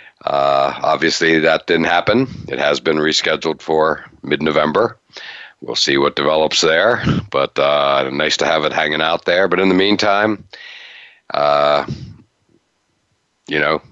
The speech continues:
C B S is very lucky in that, uh, yesterday, last year's Masters shown yesterday was so memorable.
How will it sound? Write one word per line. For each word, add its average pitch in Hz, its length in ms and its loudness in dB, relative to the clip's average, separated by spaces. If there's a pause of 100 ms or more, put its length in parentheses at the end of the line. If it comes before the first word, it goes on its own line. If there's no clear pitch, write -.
(180)
C - 160 0
B 92 120 2
S 98 180 0
is 92 60 -6
very 101 220 2
lucky 110 480 2
in 98 160 0
that, 95 380 0
uh, 92 460 2 (760)
yesterday, 82 720 -2 (300)
last 80 380 0
year's 80 320 0 (240)
Masters 82 560 0
shown 78 500 0 (200)
yesterday 73 760 0
was 73 220 -6
so 71 360 0 (120)
memorable. 76 580 -2